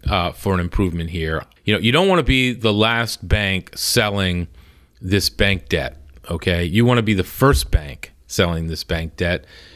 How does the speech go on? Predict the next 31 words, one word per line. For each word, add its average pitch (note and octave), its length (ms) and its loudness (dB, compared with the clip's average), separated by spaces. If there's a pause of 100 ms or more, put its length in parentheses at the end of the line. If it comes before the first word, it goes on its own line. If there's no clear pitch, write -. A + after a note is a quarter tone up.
(220)
because G2 520 0
that G#2+ 200 0
way F#2+ 260 4
you'll F#2 320 2 (340)
probably G2 400 4
get F#2+ 220 0
the F#2 100 2
highest F#2+ 440 0
price, E2+ 540 0 (100)
you G2+ 100 -2
know, E2+ 120 -2
unless F#2 360 -2
there's E2+ 240 0
some, F2 320 0 (500)
you F2 120 0
know, E2 60 -2
major F2+ 580 0
unforeseen, F2 800 -2
uh, E2 240 -4
turnaround E2+ 480 0
here. E2 220 -4
And F2 360 -4 (360)
if - 160 -4
that E3 300 0
debt A2 420 0
gets G#2 260 0
bought G2 580 0
by, F2+ 400 2
you F2 360 -2
know, F2 320 -2
a F2+ 380 0